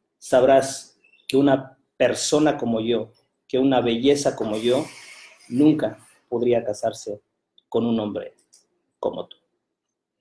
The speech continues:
Hasta aquí el cuento. Bien, el día de hoy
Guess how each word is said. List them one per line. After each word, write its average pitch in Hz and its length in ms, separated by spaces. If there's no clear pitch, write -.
Hasta 135 220
aquí 156 140
el 151 80
cuento. - 380
Bien, 135 240
el 131 100
día 190 160
de 170 80
hoy 156 340